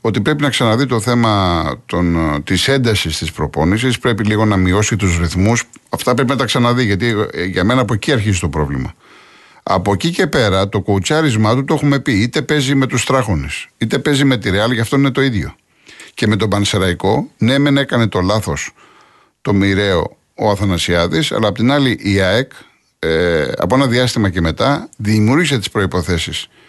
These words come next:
για να πετύχει γκολ, έτσι ώστε να κάνει, να πετύχει ένα ακόμα και να έχει καθαρίσει τον αγώνα.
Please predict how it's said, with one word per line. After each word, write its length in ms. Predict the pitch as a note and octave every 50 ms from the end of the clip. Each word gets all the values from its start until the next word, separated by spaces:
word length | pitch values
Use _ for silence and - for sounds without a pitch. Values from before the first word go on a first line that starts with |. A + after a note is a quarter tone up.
| - - _ _ _
για 100 | - F#2+
να 120 | F#2 F#2
πετύχει 640 | E2 - - - F#2+ F2 - - E2 D2+ - - - _ _ _ _ _ _ _ _ _ _ _ - D#2+
γκολ, 320 | E2 G#2 A2+ A2+ G#2+ F#2 - -
έτσι 300 | - G#2+ G2+ - - F#2+
ώστε 240 | G2 G2+ - - F#2+
να 160 | F#2+ F#2 F2
κάνει, 480 | - - G2+ G2+ G2 F#2 F2 D#2 - - _ - - _ _
να 80 | - F#2
πετύχει 320 | E2 G2 F2 A#2+ G#2+ -
ένα 160 | B2+ A#2 A2 A2
ακόμα 480 | G2+ - - G#2 G2+ F#2+ E2+ D2 C#2+ -
και 120 | - -
να 120 | A2 G2+ G2+
έχει 140 | G2 F#2 -
καθαρίσει 480 | - F2+ E2+ - E2+ E2 E2+ D#2+ -
τον 140 | - D#2+ D2+
αγώνα. 320 | D2 C#2+ D2 C#2 - D#2+